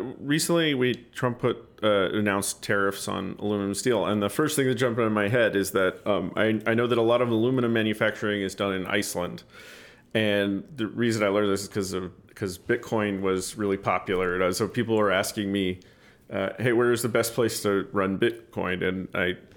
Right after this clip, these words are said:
I predicted it would be Iceland. And sure enough, nowadays a lot of people go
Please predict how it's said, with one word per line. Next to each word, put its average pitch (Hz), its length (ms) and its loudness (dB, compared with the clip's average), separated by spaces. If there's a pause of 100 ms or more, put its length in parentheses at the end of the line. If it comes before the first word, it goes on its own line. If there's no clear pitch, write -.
(140)
I - 80 -4 (160)
predicted 101 380 0
it 95 40 2
would 85 120 -2
be 90 120 -2
Iceland. 92 380 0
And 90 200 -6
sure 110 180 0
enough, 90 240 0
nowadays 92 480 0
a 95 60 0
lot 92 180 0
of 92 80 -6
people 101 220 -8
go 92 140 -2